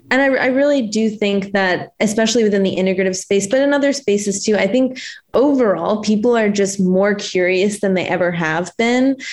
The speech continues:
And so I think that's working to,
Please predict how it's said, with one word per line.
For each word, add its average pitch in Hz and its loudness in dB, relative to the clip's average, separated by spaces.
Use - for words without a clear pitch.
And 220 2
so 233 2
I 208 2
think 214 0
that's 202 -2
working 185 0
to, 175 0